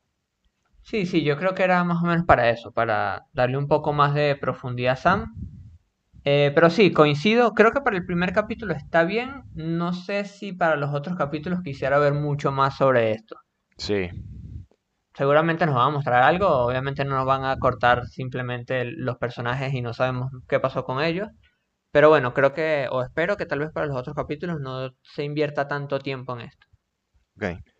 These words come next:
Speaker 2: Bueno, este, para mí, el, de la serie, no sé si podemos darle una, una puntuación del uno al diez. Para mí estuvo un ocho cinco, bastante bien. No sé qué te parece a ti.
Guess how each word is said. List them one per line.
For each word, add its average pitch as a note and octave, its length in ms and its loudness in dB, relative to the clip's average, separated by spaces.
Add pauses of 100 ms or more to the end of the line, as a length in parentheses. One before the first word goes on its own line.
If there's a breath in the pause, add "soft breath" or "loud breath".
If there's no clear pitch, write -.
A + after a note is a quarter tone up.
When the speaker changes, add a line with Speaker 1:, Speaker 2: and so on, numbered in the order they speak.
(400)
Speaker 2:
Bueno, G#2+ 340 2
este, G2 1080 -2 (560)
para G#2+ 280 4
mí, E3 320 -2 (140)
el, G2 360 -6
de G#2 140 0
la G2+ 120 2
serie, A#2 340 0
no A2 100 0
sé G#2+ 200 8
si G#2 580 -4
podemos G2 380 -2
darle G2+ 240 2
una, G2+ 560 0
una G2 220 -4
puntuación G2+ 580 -4
del G2+ 180 0
uno G2+ 180 0
al G2+ 140 -2
diez. B2+ 340 0
Para G2+ 220 -4
mí G#2 120 -4
estuvo G#2+ 540 2
un G2 440 -6
ocho A2+ 360 2
cinco, C#3 600 -2 (480)
bastante G#2+ 480 -4
bien. C3+ 380 -2
No A2+ 140 -8
sé G2+ 140 -2
qué G#2 100 -8
te G#2 120 -6
parece G2+ 240 -4
a F#2+ 40 -6
ti. B2 200 -8